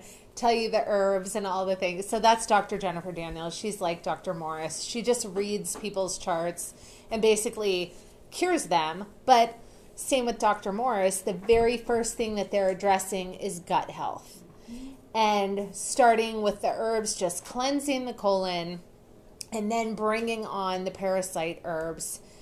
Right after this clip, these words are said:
and flushing out the parasites. The stories are absolutely crazy of worms coming out of ears, out of noses, eyeballs, vaginas, anywhere there's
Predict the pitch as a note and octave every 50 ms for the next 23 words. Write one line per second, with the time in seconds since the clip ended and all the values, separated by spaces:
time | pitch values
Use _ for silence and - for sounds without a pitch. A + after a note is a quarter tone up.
0 | - - - - - A3 G#3 F#3+ F#3+ F#3+ F3 - - - G3+ G3+ G3+ F#3 - -
1 | - G#3 F#3+ F3+ F3+ F3+ E3+ - - F3+ E3+ E3 C#3+ D#3+ F#3 - G3 F3+ E3+ E3
2 | D#3+ - F3 D#3 D3+ C#3 C3+ - - - - - - - - - - G#3 - -
3 | - - - G#3+ G3 G3+ G3+ G#3 A3+ A#3 A#3+ B3+ C4+ C4 C4 - - - - -
4 | - - - - G#3+ G3+ G3 F#3+ F#3+ F#3+ - - - - G3 F#3+ F#3 - - -
5 | - G#3+ F#3 F#3+ F3+ - F#3+ F3+ F3+ - - F#3+ E3+ D#3+ D3 D#3+ D3 D3+ - -
6 | - F#3+ F3 F#3 G3 G#3 G#3+ G#3+ G#3 G3+ G3 G3+ G3+ - - G#3+ G3 G3 F#3 F3
7 | E3 D#3+ D#3+ D#3+ - - C4 B3+ A#3+ A3+ A3+ A3 A3 G#3+ G#3+ G#3+ - - F#3+ F3+
8 | F3+ F3 - G3 G3+ G#3 G#3 G#3 G#3 G3+ G3+ - G#3+ G3+ G3 G3 F#3+ F#3+ F3+ -
9 | - - - - - - - - - A3 G#3+ G#3+ G#3+ F#3+ A3 G#3 G3+ G3+ G3 G3
10 | F#3+ - - F#3 F3 - G3+ F#3+ F3 F3 F3+ F#3 F3+ F3 E3+ - - - C4+ D4
11 | E4 D#4+ D4 D4+ C#4+ C#4+ C#4 C4+ C4+ B3 A#3 A#3 A3 A3 A3 -